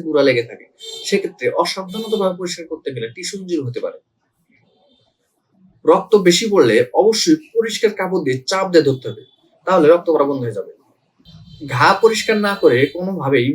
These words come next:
মলম লাগানো যাবে না। মনে রাখবেন, কাটা ঘা পরিষ্কার করা সবচেয়ে গুরুত্বপূর্ণ ধাপ।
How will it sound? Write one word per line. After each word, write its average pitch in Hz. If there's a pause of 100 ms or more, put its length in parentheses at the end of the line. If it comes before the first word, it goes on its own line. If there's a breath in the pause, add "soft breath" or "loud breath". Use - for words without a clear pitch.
মলম 160
লাগানো 127
যাবে 95
না। - (1120)
মনে 190
রাখবেন, 127 (160)
কাটা 196 (100)
ঘা 190 (120)
পরিষ্কার 196
করা 127 (140)
সবচেয়ে 233
গুরুত্বপূর্ণ 139 (100)
ধাপ। 98